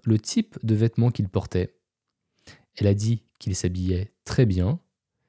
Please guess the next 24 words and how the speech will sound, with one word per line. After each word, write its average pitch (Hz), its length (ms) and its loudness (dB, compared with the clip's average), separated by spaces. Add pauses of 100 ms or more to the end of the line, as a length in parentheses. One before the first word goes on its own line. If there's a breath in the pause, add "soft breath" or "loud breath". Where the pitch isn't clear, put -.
(160)
il 98 100 -4
portait - 240 0
un 92 120 2
beau 95 320 0
pantalon 107 540 0 (360)
et 110 80 2
une 101 140 4
veste 104 500 -2
de 98 80 -2
costume. 92 560 -4 (1040)
Il 113 140 4
avait 180 160 6
l'air 202 380 2 (180)
d'être 123 480 2
dans 95 160 0
la 90 80 0
quarantaine. 95 640 0 (1040 loud breath)
Il 113 80 4
avait 160 400 4 (180)
les 104 140 2
cheveux - 320 -2
noirs 98 720 0
et 98 100 0
ondulés, 92 520 0